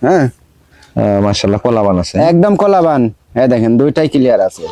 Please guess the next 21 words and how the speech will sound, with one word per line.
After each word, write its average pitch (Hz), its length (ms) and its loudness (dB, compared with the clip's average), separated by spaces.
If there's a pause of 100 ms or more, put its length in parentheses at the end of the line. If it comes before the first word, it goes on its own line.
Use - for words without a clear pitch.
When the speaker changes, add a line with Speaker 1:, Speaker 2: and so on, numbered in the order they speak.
(220)
Speaker 1:
আর 113 80 0
দুধ 139 260 2
কি 143 120 -2
দেখছেন 143 320 0
কত 135 200 0
সুন্দর? 123 360 2 (300)
Speaker 2:
মাশাআল্লাহ। 78 540 -2
Speaker 1:
একদম। 110 360 2 (220)
Speaker 2:
সুন্দর 107 320 -2
মানের 80 300 0
কিন্তু, 82 180 -2
হ্যাঁ? 147 120 0 (320)
দুধের 135 240 2
Speaker 1:
জি, 165 40 -2
জি। 160 40 -4
Speaker 2:
ছাগল 180 200 0
যারা 170 200 2
চান 190 220 0
তাদের 147 240 2
উদ্দেশ্যে 151 360 0
কিন্তু 151 260 0